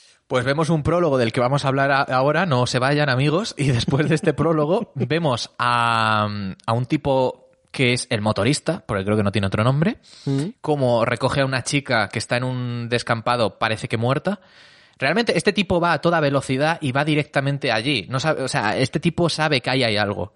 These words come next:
Speaker 1: Desconocemos cuál es la razón, la mete en una furgoneta y entonces aparece nuestro personaje principal, que es Scarlett Johansson. Vemos que le quita la ropa, se viste con su ropa. Tú entiendes que en cierto modo está intentando fagocitar esa personalidad o, o esa persona de esta chica a través de su ropa,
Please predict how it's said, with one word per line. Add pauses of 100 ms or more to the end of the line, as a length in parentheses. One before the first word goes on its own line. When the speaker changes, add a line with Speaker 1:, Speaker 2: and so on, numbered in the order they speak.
(240)
Speaker 1:
Desconocemos
cuál
es
la
razón, (680)
la
mete
en
una
furgoneta
y
entonces
aparece
nuestro
personaje
principal,
que
es
Scarlett
Johansson. (240)
Vemos
que
le
quita
la
ropa,
se
viste
con
su
ropa. (480)
Tú
entiendes
que
en
cierto
modo
está
intentando
fagocitar
esa
personalidad
o,
o
esa
persona
de
esta
chica
a
través
de
su
ropa,